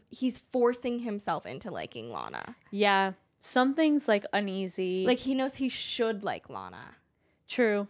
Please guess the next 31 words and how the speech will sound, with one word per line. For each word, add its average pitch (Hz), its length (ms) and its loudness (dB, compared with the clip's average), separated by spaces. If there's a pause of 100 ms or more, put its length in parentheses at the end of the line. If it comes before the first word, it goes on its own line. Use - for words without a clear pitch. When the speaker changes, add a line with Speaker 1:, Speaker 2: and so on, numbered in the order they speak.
Speaker 1:
She's 247 300 0
the 247 140 2
good 240 260 0
girl. 190 240 0
She's 240 260 -6
pretty. 214 380 -6
She's 233 300 -10
cute. 175 320 -6
I 202 80 2
should 240 400 -4
be 240 100 -4
liking 196 400 -4
her. 160 240 -6
I 170 80 0
just 214 160 -8
don't 226 160 -6
think 233 140 -4
it's 220 100 -10
fully 214 240 -4
there 180 300 -6
for 208 160 -6
him 220 240 -4
deep 202 200 -10
down 190 220 -2
inside, 185 720 -4 (320)
but 233 120 6
he 240 120 0
wants 208 720 -2
it 143 220 -10
to - 140 -14
be. - 360 -20